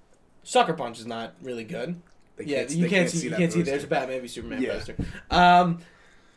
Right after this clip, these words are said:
Speaker 1: he, uh, okay, so here's the thing. You seen Sucker Punch?
Speaker 2: Yes.
Speaker 1: It's not really a good movie.
Speaker 2: No.
Speaker 1: No.
Speaker 2: Mm-mm.
Speaker 1: That says, uh, Zack Snyder, but it's not really good. Three hundred's cool.
Speaker 2: Three hundred is just, 'cause that's the first
Speaker 1: And that
Speaker 2: that
Speaker 1: is
Speaker 2: we've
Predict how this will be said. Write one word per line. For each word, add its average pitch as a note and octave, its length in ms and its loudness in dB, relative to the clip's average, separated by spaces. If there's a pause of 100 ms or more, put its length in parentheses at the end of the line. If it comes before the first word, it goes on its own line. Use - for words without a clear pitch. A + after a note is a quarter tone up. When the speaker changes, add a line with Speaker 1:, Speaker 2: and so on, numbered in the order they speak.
(600)
Speaker 1:
he, - 320 -12 (100)
uh, E3 160 0
okay, D#3+ 240 -8
so - 160 -16
here's F3+ 260 -2
the D#3 60 -8
thing. - 180 -10
You F3+ 120 -2
seen G#3+ 160 0
Sucker G#3+ 240 4
Punch? A#3 340 -4 (320)
Speaker 2:
Yes. - 140 -12
Speaker 1:
It's - 120 -8
not C#4+ 140 2
really A#2 180 -2
a - 20 -10
good A2 160 -8
movie. C#3 360 -10 (140)
Speaker 2:
No. G2 140 -10 (340)
Speaker 1:
No. D#4 200 -2 (320)
Speaker 2:
Mm-mm. G#2 180 -16 (100)
Speaker 1:
That E3+ 160 2
says, F3 160 0
uh, C#3 200 4
Zack C#3+ 280 -8
Snyder, D3 480 -10 (280)
but E3 100 2
it's D#3+ 100 -4
not G#3 120 -2
really G3 180 0
good. G#3 380 -2
Three B3+ 200 -2
hundred's F#3 340 -2
cool. D3 340 -6 (320)
Speaker 2:
Three E3 220 0
hundred E3 220 4
is B2+ 100 -12
just, - 220 -12 (680)
'cause C#3+ 160 -8
that's D#3+ 160 2
the E3+ 60 -8
first C#3 400 -2
Speaker 1:
And F3 80 4
that F#3+ 80 6
Speaker 2:
that G3+ 60 10
Speaker 1:
is F#3 60 6
Speaker 2:
we've C3+ 80 4